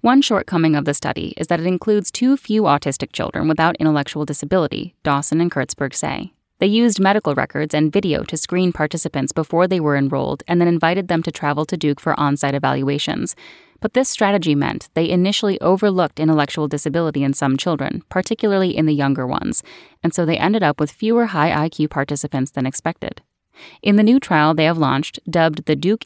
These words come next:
Impact Trial, they are enrolling a slightly older cohort to improve their ability to track participants without intellectual disability, and they are conducting all evaluations on site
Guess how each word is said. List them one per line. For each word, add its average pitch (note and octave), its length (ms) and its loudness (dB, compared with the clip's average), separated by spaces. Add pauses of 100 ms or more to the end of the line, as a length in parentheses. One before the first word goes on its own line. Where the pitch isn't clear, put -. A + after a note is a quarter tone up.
Impact - 520 -2
Trial, - 400 -4 (140)
they E3+ 140 4
are E3+ 100 4
enrolling F3 380 2
a E3+ 40 0
slightly G#3 460 -2
older F3 260 0
cohort - 540 -2
to - 140 -2
improve F3 360 0
their E3+ 140 4
ability D3+ 320 2
to D3 120 -2
track C#3+ 320 -4
participants D#3 600 -4
without D#3 320 2
intellectual C#3+ 460 0
disability, C#3 640 -6 (360)
and F3 140 2
they E3 60 6
are D#3 80 2
conducting E3 480 -2
all G3 260 2
evaluations D3 640 -2
on C#3 160 -2
site E3+ 320 -2